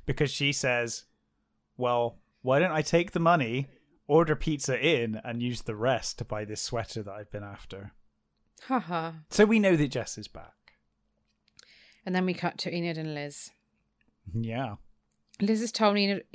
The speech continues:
Speaker 2: told Enid all about what had happened. Um, and she says, "Stephen's going back to school." But then she stops mid-sentence.
Speaker 1: My God.
Speaker 2: Dee Dee and Bill are having a huge row in the cafeteria.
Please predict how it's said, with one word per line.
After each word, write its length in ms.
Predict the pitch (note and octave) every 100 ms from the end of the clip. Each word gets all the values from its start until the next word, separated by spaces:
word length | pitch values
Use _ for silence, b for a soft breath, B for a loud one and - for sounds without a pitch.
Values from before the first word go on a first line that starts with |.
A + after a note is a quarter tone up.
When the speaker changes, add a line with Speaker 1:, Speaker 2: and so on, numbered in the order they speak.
| -
Speaker 2:
told 240 | - G3
Enid 200 | G3 F#3+
all 200 | F3+ G#3+
about 220 | G#3 F#3
what 160 | E3 A2
had 120 | F#2
happened. 680 | - C3+ - D3 C#3 D#3 D3+ - b b b b b
Um, 360 | C3 C#3 C#3+ C#3+ B B
and 100 | D#3+
she 120 | D3+
says, 160 | E3 D#3
"Stephen's 380 | - B3+ G#3+ F3
going 200 | E3+ D#3
back 200 | D3+ -
to 80 | D3
school." 500 | - F3 E3+ E3+ D#3+ _ _ _ b b b b
But 60 | G3
then 100 | G#3
she 100 | G#3
stops 300 | - G#3 -
mid-sentence. 1000 | E3 - E3 F3+ - C#3+ - - - - - _ _ _ _ _ _ _ -
Speaker 1:
My 160 | F#2 E2
God. 480 | - F#2+ G#2+ G#2 - - _
Speaker 2:
Dee 200 | F#3 F#3
Dee 140 | F3+
and 160 | E3+ D#3
Bill 420 | E3 E3+ C#3 C#3+ - -
are 80 | C#3+
having 220 | D#3+ E3
a 60 |
huge 480 | D3 - E3+ E3 D#3+
row 340 | D#3+ E3+ E3 C3
in 140 | G#2
the 80 | C#3
cafeteria. 840 | D3+ D3 - - E3+ D#3+ C3+ C3+